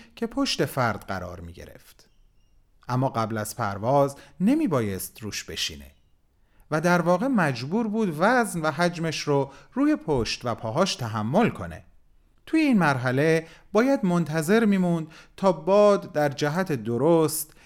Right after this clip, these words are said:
یعنی در جهتی که اون می‌خواست پروازش رو شروع کنه، بوزه. یادمه با نوک پا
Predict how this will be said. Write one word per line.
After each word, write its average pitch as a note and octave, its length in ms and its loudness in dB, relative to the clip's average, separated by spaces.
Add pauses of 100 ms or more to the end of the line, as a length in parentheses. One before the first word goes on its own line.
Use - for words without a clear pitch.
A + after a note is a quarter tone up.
یعنی A3+ 180 4
در E3 180 2
جهتی D3 500 -2
که - 180 -6
اون C#4 240 2
می‌خواست A2 540 -4 (160)
پروازش A2+ 560 -2
رو A2+ 100 -8
شروع G#2+ 340 -8
کنه، A#2+ 260 0
بوزه. F2 500 -6 (520)
یادمه C#3+ 600 2 (260)
با D3 140 2
نوک F3+ 360 0
پا D#3+ 560 2